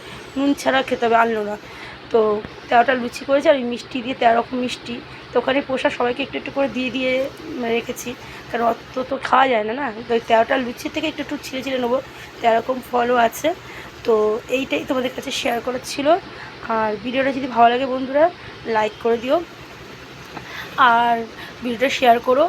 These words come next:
আর আমার চ্যানেলটা সাবস্ক্রাইব করে দিও। দেখো, দেখেছো? আর আমার মেয়ে, ছেলে মেয়েও বলছে ওরা ভাত খাবে না, লুচি খাবে,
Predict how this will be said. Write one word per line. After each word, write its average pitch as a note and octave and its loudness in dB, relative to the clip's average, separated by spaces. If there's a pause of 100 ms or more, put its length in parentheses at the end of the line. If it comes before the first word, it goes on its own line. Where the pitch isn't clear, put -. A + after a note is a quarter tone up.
(160)
আর B3+ 2
আমার A3+ -2
চ্যানেলটা A#3+ -4
সাবস্ক্রাইব A#3+ 0 (100)
করে A3 0
দিও। A3 -4 (540)
দেখো, C4+ 0 (100)
দেখেছো? D#4+ 2 (180)
আর B3+ 6
আমার C4+ 2 (140)
মেয়ে, C4+ -6 (100)
ছেলে B3+ -2
মেয়েও C4+ -2
বলছে C#4 0
ওরা B3+ 2
ভাত A#3 2 (120)
খাবে C4 2
না, D4+ 0
লুচি B3 -4
খাবে, A#3+ 2